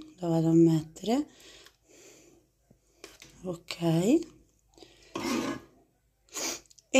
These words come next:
in realtà mi ci vengono due teglie, quindi ne faccio un'altra e la congelo direttamente. Eccoci qua. No, ho sporcato la fogliolina. Vabbè. Comunque,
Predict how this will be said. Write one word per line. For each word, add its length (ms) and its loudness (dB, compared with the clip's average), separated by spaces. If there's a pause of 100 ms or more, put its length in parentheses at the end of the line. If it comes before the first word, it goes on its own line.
in 80 8
realtà 540 8
mi 140 2
ci 160 2
vengono 460 4
due 240 4
teglie, 520 6
quindi 320 2
ne 160 2
faccio 380 2
un'altra 580 6 (1120)
e 160 2
la 140 6
congelo 540 6
direttamente. 880 6 (1700)
Eccoci 500 -2
qua. 140 -14 (2750)
No, 260 6
ho 40 4
sporcato 580 2
la 80 0
fogliolina. 600 4 (240)
Vabbè. 280 -4 (640)
Comunque, 320 2